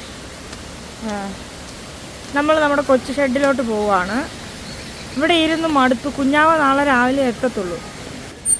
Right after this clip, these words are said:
കഴിക്കുന്ന മരുന്നിന് നല്ല സൈഡ് എഫക്ട്സ് ഉണ്ട്. എന്താണെന്ന് വെച്ചാൽ വെ-, അതിൻ്റെ പ്രധാന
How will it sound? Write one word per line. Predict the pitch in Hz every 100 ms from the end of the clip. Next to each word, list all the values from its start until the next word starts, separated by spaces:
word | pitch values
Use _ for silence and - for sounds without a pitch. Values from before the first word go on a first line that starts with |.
| - - - - -
കഴിക്കുന്ന | 247 240 240 254 262 233
മരുന്നിന് | 226 233 262 254 180 226 220
നല്ല | 226 254 285
സൈഡ് | 226 208 233
എഫക്ട്സ് | - 220 -
ഉണ്ട്. | 185 180 185 - 196
എന്താണെന്ന് | 220 240 214
വെച്ചാൽ | 185 226 202
വെ-, | 208
അതിൻ്റെ | 202 226 226
പ്രധാന | 226 254